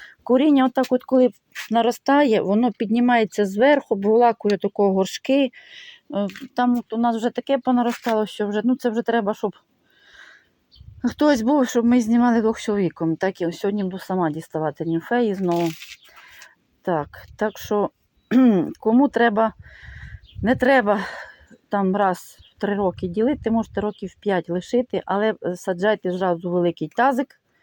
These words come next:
і все, і воно буде рости у вас на одному місці років п'ять без проблем. Все, друзі, наче все пояснила. У кого ще будуть якісь питання, пишіть, я, е, вам відповім. Тільки, дру-, друзі, будь ласка, не дзвоніть, бо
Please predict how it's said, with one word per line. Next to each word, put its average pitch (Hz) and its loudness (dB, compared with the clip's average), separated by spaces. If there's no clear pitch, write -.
і 269 -2
все, 208 -4
і 208 -2
воно 214 0
буде 226 -2
рости 202 -2
у 233 0
вас 214 -6
на 190 -4
одному 190 -2
місці 185 -4
років 185 -6
п'ять 208 -2
без 160 -2
проблем. 147 -6
Все, - -2
друзі, 226 2
наче 370 2
все 330 0
пояснила. 285 2
У 226 -6
кого 269 2
ще 254 0
будуть 233 0
якісь - -8
питання, 226 -2
пишіть, - -8
я, 233 0
е, 190 -4
вам 202 -2
відповім. 196 -4
Тільки, 262 -2
дру-, 226 -4
друзі, 214 -4
будь 202 -6
ласка, 262 -2
не 220 0
дзвоніть, 185 -4
бо 196 -2